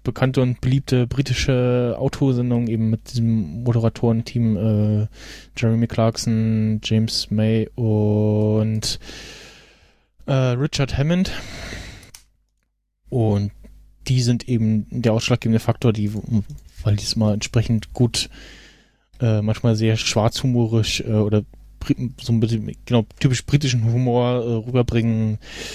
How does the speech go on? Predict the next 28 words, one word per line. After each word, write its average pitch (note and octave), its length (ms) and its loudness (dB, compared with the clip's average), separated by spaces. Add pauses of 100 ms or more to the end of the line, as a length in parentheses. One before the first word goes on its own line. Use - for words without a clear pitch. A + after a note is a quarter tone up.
(840)
ja, G2 140 2
eben G#2 320 -2
neue G2+ 220 2
Fahrzeuge A2 440 0
präsentieren A2 600 0
oder G#2+ 220 0
irgendwelche G#2 460 2
lustigen G#2+ 600 -2
Challenges A2+ 640 0
in, G2+ 340 0
in G#2 260 -2
Afrika - 480 0
machen G#2+ 320 -2
oder G#2+ 220 0
was. - 320 -2 (200)
Und G#2+ 760 2
dann G#2 180 2
hat A#2+ 140 -2
Top - 240 0
Gear, D3 240 0
äh, A#2+ 80 -2
Quatsch, - 260 -6
äh, A#2 540 0
Amazon C3 560 0
gesagt, B2 260 -2
"Ach, - 240 0
äh, C#3+ 280 2
äh, C3+ 40 -2